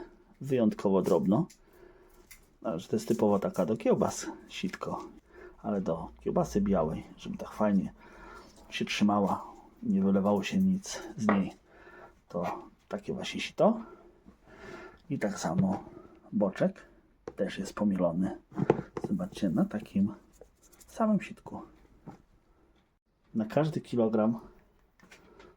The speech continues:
daję zwykłą sól. Daję piętnaście gram soli na kilogram. Czyli tutaj mam piętnaście kilogramów mięsa, daję dwieście dwadzieścia pięć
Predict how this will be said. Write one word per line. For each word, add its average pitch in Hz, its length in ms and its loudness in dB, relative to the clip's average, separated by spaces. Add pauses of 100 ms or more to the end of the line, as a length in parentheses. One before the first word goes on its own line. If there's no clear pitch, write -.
(120)
daję 104 320 -2
zwykłą 127 520 2
sól. - 360 -2 (1200)
Daję - 220 -2
piętnaście 131 720 2
gram 92 340 2 (840)
soli 90 360 0 (260)
na 92 140 -2
kilogram. - 540 0 (760)
Czyli 95 240 -6
tutaj 98 400 -4
mam 90 160 0
piętnaście 135 500 -2
kilogramów 92 480 0
mięsa, 98 500 0 (380)
daję 190 340 0
dwieście - 500 0
dwadzieścia 113 640 0
pięć 95 600 -2